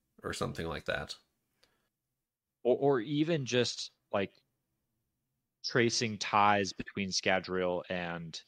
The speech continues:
Speaker 2: Roshar. Like,
Speaker 1: Yeah.
Speaker 2: that would be, that would be a potential line or link you could trace of, if that's true,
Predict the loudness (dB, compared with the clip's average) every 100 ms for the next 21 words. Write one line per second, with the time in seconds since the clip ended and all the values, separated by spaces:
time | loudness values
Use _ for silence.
0 | _ _ -8 -6 -4 -4 -4 -10 _ _
1 | _ _ _ 0 2 2 0 -2 -6 -6
2 | -6 -10 _ _ _ _ 0 2 2 0
3 | -2 -4 -4 -2 -4 -6 _ -4 -2 -2
4 | -4 -8 -8 -10 -8 -6 -8 -8 -12 -12
5 | -8 -6 -4 -6 -4 -6 -6 -8 -6 -6
6 | -8 -12 _ _ _ _ _ _ -6 -2
7 | -2 -2 -4 -4 -2 -4 -6